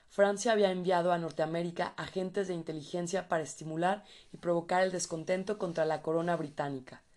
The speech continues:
Tampoco es un secreto que los militaristas alemanes ayudaron a Lenin y sus bolcheviques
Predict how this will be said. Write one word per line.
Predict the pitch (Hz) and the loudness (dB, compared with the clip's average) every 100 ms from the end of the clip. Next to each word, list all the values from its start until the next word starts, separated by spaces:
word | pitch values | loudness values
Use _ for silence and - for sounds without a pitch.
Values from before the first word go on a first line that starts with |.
| _ - - - | _ -20 -20 -2
Tampoco | 170 175 196 196 | -2 4 2 2
es | 190 | 0
un | 180 | -2
secreto | 190 185 190 190 175 | -4 0 0 0 -2
que | |
los | 165 156 | -4 -4
militaristas | 165 156 165 175 180 202 190 | -6 -2 0 0 0 -2 -2
alemanes | 180 170 175 175 170 - | -2 -2 -2 -2 -4 -2
ayudaron | 180 160 170 175 175 | -2 0 0 0 0
a | 160 | 0
Lenin | 170 165 196 - - - | 0 -2 -6 -10 -20 -12
y | 160 | -8
sus | 151 | -6
bolcheviques | 147 160 160 165 175 180 190 | -4 -4 -2 -2 -2 -4 -6